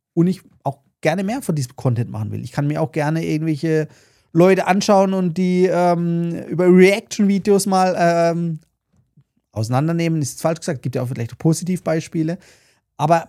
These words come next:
mir das einfach anzuschauen und euch Feedback zu geben. Auch das, wenn das für euch interessant ist, schreibt's gerne in die Kommentare, können wir gerne gemeinsam machen.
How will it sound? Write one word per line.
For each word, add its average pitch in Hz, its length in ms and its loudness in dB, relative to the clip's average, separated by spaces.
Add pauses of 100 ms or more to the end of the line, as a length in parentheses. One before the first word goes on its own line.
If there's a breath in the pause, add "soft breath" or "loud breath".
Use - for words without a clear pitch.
mir 170 120 4
das 165 140 -2
einfach 165 180 -4
anzuschauen 196 460 -2
und - 20 -8
euch 165 280 -4
Feedback - 360 -10
zu 117 120 -10
geben. 110 340 -8
Auch 120 120 -8
das, - 300 -4
wenn 127 120 -4
das 117 100 -4
für - 100 -8
euch 123 160 -4
interessant 127 360 -6
ist, 175 100 -6
schreibt's - 300 -8
gerne 147 160 -4
in 147 100 -2
die 139 80 -2
Kommentare, 139 460 -2
können 147 180 -8
wir 147 80 -6
gerne 147 240 -8
gemeinsam 147 400 -6
machen. 123 300 -8